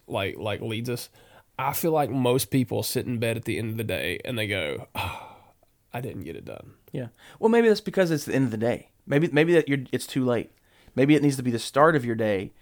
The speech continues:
Speaker 2: You ask yourself a question, and that's, "Whose approval am I trying to get today? Am, am I, am, am I gonna live today for God, or am I gonna live today for man?" Not an assessment at the end of the day once you've already made your decisions, but an assessment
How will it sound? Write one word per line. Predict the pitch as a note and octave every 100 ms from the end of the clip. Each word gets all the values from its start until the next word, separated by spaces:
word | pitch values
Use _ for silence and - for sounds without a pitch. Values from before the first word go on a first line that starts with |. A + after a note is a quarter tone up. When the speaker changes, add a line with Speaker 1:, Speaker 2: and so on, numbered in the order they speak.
| _ -
Speaker 2:
You | B2+
ask | B2 -
yourself | B2 - A2+
a | G#2+
question, | - G#2 - G2+ G2+
and | B2
that's, | B2 A2 - _ _ _ _ -
"Whose | D3+ C3+
approval | - C3+ A#2+
am | A2+
I | G#2+
trying | B2
to | G2
get | D#2+ -
today? | - - - _ _ _ _ _ _ _
Am, | C3+
am | A#2 C3+
I, | B2+ -
am, | C3+ C#3+
am | C#3
I | C#3+
gonna | D3
live | C3 D3
today | D3 C#3+ C3
for | B2
God, | G#2 B2+ C#3+
or |
am | B2+
I |
gonna | B2 A#2+
live | A#2
today | A2 - G#2+
for | G#2
man?" | A2 F2 - -
Not | C#3+ F3 -
an | D3
assessment | C3+ - D3 - C3
at | A#2 -
the | - _ _
end | F#3 G3
of | D#3+ A#2+
the |
day | A2 G#2
once | A2+ B2 C3+
you've | B2+
already | A#2
made | A2+ A#2 A2
your |
decisions, | F#2+ G2+ C#3+ A#2+ G#2+ G2+ - _ _ _ _
but | -
an | C#3 C3
assessment | A#2+ - D3+ D3 - A#2+ -